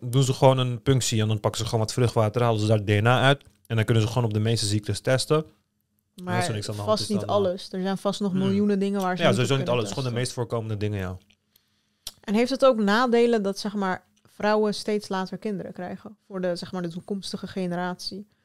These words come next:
Speaker 2: Want nu zit iedereen echt al op
Speaker 1: Hmm.
Speaker 2: vijfendertig gemiddeld.
Speaker 1: Ja. Ja, ik weet het niet. Ik weet niet aan wat voor nadeel je dan zou
Speaker 2: Ja,
Speaker 1: moeten
Speaker 2: gewoon
Speaker 1: denken.
Speaker 2: dat mensen minder gezond geboren worden of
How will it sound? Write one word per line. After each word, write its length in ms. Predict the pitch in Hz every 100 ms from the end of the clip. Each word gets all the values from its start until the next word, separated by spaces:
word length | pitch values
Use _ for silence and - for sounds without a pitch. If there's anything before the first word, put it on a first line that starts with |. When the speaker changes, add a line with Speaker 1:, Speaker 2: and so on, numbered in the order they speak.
| _ _
Speaker 2:
Want 160 | - 180
nu 180 | 202 233
zit 160 | 190
iedereen 380 | 185 202 180 185
echt 200 | 156 156
al 60 | 202
op 60 | 160
Speaker 1:
Hmm. 80 |
Speaker 2:
vijfendertig 720 | 135 190 196 202 202 247 -
gemiddeld. 600 | - 185 175 175 196 - _ _ _ _ _ _
Speaker 1:
Ja. 360 | - 120 101 - _ _ _ _ _ - - - - -
Ja, 100 | 147
ik 120 | 131
weet 140 | 131 214
het 80 |
niet. 140 | 156 113
Ik 120 | 117
weet 140 | 143
niet 100 | 165
aan 120 | 147 143
wat 140 | 143
voor 120 | 147
nadeel 300 | 143 143 143
je 100 | 143
dan 200 | 135 135
zou 140 | 131 143
Speaker 2:
Ja, 100 | 208
Speaker 1:
moeten 180 | 196 226
Speaker 2:
gewoon 140 | 226
Speaker 1:
denken. 220 | 214 214
Speaker 2:
dat 180 | 202 202
mensen 500 | 202 202 208 202 202
minder 320 | 196 196 190
gezond 420 | 190 185 185 190
geboren 440 | - 175 175 175 170
worden 600 | 165 170 170 170 170 165
of 280 | - -